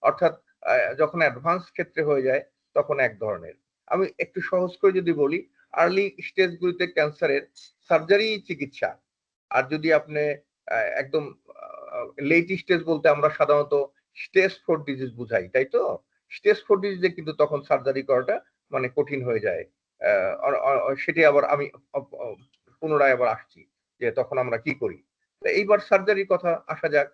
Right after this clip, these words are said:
সার্জারিতে আমরা বাংলাদেশে, আহ, সব ধরনের সার্জারি হয়ে থাকে। আমাদের এখন ল্যাপারোস্কোপিক সার্জারি আমাদের দেশে অ্যাভেলেবল। আমাদের দেশে জেনারেল সার্জনের বাইরেও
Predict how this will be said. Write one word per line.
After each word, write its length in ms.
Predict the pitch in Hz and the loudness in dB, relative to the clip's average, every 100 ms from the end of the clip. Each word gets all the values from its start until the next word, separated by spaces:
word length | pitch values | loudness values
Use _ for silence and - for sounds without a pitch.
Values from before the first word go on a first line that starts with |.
| _ _ _ | _ _ _
সার্জারিতে 460 | 170 156 170 165 165 | 2 4 2 2 2
আমরা 440 | 151 147 143 147 _ _ 139 | 2 2 2 -2 _ _ -2
বাংলাদেশে, 680 | 147 147 143 143 160 151 151 _ _ | 0 0 -4 -4 -2 -2 -4 _ _
আহ, 400 | - 107 110 104 - | -4 -2 -2 -4 -8
সব 420 | - - 175 160 | -4 2 2 2
ধরনের 360 | 170 165 160 151 - | 2 2 0 -4 0
সার্জারি 580 | 143 139 143 170 180 | 0 2 0 -2 -4
হয়ে 240 | 175 165 160 | -4 -2 2
থাকে। 400 | 156 147 139 139 _ _ _ | 2 2 0 -2 _ _ _
আমাদের 340 | - 123 131 135 | -6 -2 2 2
এখন 280 | 131 151 | 2 -2
ল্যাপারোস্কোপিক 680 | 139 123 135 135 - 151 156 | 0 0 0 -6 -8 -8 -8
সার্জারি 420 | - 151 139 151 | 0 0 2 0
আমাদের 320 | 147 135 135 131 | 0 -2 -4 -4
দেশে 240 | 143 147 | -4 0
অ্যাভেলেবল। 580 | 131 123 139 147 139 135 - _ _ - | 2 2 2 0 0 -4 -8 _ _ -4
আমাদের 320 | 127 135 143 | 0 0 -2
দেশে 400 | 151 156 - 160 156 _ _ - | -4 -4 0 0 0 _ _ -2
জেনারেল 320 | 135 139 151 | 2 4 2
সার্জনের 540 | 165 - 139 139 151 147 | 0 2 2 2 -2 0
বাইরেও 460 | 131 127 147 185 | 2 2 2 0